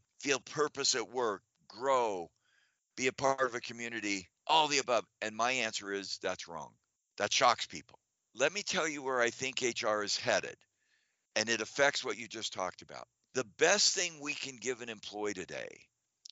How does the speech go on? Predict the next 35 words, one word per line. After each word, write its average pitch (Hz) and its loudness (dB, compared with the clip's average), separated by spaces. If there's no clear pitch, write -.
is 107 0
a 107 -4
company 135 -2
that 110 -4
succeeds 101 0
in 87 -12
the 82 -12
marketplace. - -8
Let 110 -6
me 165 -4
say 151 6
that 110 4
again. 87 -6
The 110 -2
best 175 4
thing 180 -4
we 160 -6
can 139 -8
give 123 -4
an 131 -4
employee 90 -6
is 98 -2
a 98 -6
successful 104 0
company. 85 -12
Because 135 2
if - 0
the 131 0
company 196 0
doesn't 156 2
succeed, 113 0
the 104 -10
restaurant, 98 0
the 104 -4
hotel, 104 0